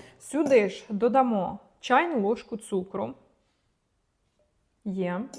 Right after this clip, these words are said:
Одна четверта чайної ложки солі. Небагато, дрібочка, зараз покажу.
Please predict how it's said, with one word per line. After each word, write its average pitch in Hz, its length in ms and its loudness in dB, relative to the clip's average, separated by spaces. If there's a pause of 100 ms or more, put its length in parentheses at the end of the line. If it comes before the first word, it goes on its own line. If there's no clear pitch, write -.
(380)
Одна 247 440 2
четверта 269 540 -2
чайної 240 440 -2
ложки 214 440 -6
солі. 208 640 -2
Небагато, 240 640 0
дрібочка, 185 680 -4
зараз 214 340 -4
покажу. 185 520 -6